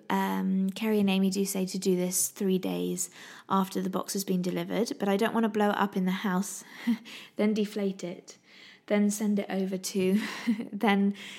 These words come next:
you know, carry it over to the garage. I just fear that there's more chance of me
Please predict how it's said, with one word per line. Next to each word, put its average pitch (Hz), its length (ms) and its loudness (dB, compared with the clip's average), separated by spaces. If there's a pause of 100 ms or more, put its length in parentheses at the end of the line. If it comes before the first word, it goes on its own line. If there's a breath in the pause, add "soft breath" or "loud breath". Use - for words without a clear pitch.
(240 loud breath)
you 214 120 4
know, 180 140 4
carry 214 340 2
it - 100 2
over 185 180 4
to 196 140 -2
the 180 100 0
garage. 180 580 0 (380 loud breath)
I 190 100 0
just 190 240 0
fear 185 300 4
that - 440 -4
there's 175 200 0
more 190 260 6
chance 175 460 -2
of 170 180 -2
me 170 360 -4